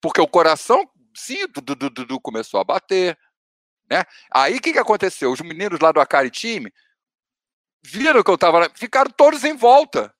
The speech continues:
assistindo eu jogar. Aí eu olhava assim, tava os caras todos. Fudeu, fudeu. Não tomei mais uma decisão direito. Por quê? Porque os meus professores estavam me olhando. O que que eles iam pensar de mim?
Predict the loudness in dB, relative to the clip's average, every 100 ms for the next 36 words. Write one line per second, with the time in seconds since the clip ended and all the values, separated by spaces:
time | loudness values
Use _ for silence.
0 | -14 -12 -10 -12 -8 -6 -4 -4 -4 -4
1 | 0 0 0 -2 -4 -10 -10 -10 -8 -2
2 | -2 -2 -6 -6 -10 _ _ -12 -6 0
3 | 0 0 _ _ _ _ -6 -2 0 0
4 | 0 -4 _ _ _ _ _ -16 -6 -4
5 | -2 -4 -4 -8 -8 -10 -12 -6 -4 -4
6 | -6 -14 _ _ _ _ _ _ _ _
7 | _ _ _ _ _ _ -8 -2 -4 -2
8 | -4 2 2 4 0 2 -2 -2 -4 -2
9 | -2 0 2 2 0 -4 -8 -10 -8 -6
10 | -4 -4 -4 -6 -10 -16